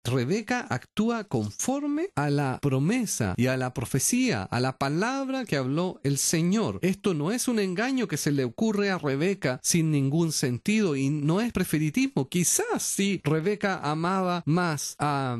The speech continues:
Jacob, como dice la Escritura, y eso la animaba más a hacer esto, pero de todos modos lo estaba haciendo en obediencia al Señor, o mejor dicho, en obediencia a la voluntad del Señor.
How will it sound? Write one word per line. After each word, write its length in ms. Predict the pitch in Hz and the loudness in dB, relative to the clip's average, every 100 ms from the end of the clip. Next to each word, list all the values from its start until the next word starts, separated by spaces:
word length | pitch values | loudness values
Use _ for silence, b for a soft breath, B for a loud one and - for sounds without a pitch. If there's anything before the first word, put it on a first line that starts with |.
| 113 | -4
Jacob, 520 | - 139 135 - 214 156 | 0 0 0 0 0 0
como 220 | 170 147 | 0 0
dice 200 | 151 156 | 0 0
la 100 | 143 | 0
Escritura, 680 | - 131 127 220 208 139 110 | 0 0 0 0 0 0 0
y 120 | 147 | 2
eso 200 | 196 202 | 2 0
la 120 | 160 156 | 0 0
animaba 480 | 147 151 170 151 | 0 0 0 0
más 380 | 135 214 220 - | 0 0 0 -2
a 160 | - 131 | -2 -2
hacer 440 | - - 151 123 113 | 0 0 0 0 0
esto, 320 | 175 - 139 | -2 0 0
pero 160 | 156 147 | 0 0
de 100 | 139 | 0
todos 220 | 247 262 | 0 0
modos 220 | 277 294 | 0 0
lo 60 | 180 | 0
estaba 280 | - 214 | -2 -2
haciendo 360 | 196 - 214 185 | -2 -2 0 2
en 80 | 165 | 2
obediencia 840 | 135 113 117 208 254 262 - 254 | 0 0 0 0 2 0 0 -2
al 280 | 262 269 175 | -2 -2 -2
Señor, 480 | - 190 196 196 104 | 0 0 2 0 0
o 60 | 127 | 2
mejor 280 | 135 - 165 | 0 0 0
dicho, 260 | 220 - | 0 0
en 100 | 175 | 0
obediencia 480 | 156 143 190 226 220 | 2 0 0 0 0
a 40 | 202 | 0
la 80 | |
voluntad 580 | 156 131 120 113 220 226 | 2 2 0 0 -2 0
del 180 | 135 107 | -2 -2
Señor. 500 | - 107 98 90 98 | 0 2 2 2 -2